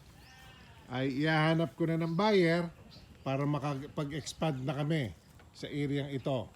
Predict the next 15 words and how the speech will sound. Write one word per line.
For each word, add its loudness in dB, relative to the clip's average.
Pero -6
bago -2
po 0
mag-expand 0
ay 0
patatayuan 0
ko -4
na 6
rin 2
ng -6
painuman 0
para -2
po -2
hindi -2
na -2